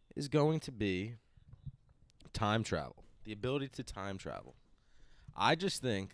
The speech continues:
that would be unbelievably epic to be able to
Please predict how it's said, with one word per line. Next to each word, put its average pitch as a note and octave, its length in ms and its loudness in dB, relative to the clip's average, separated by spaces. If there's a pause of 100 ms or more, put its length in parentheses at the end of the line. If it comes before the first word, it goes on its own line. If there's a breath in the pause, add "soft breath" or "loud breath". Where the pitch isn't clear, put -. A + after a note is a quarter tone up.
that G#2+ 160 2
would A2+ 180 0
be A2 280 -2 (600)
unbelievably C3 760 4 (120)
epic G2+ 520 0 (640 soft breath)
to A2+ 100 -2
be A#2 160 6
able A2 160 4
to F#2+ 260 2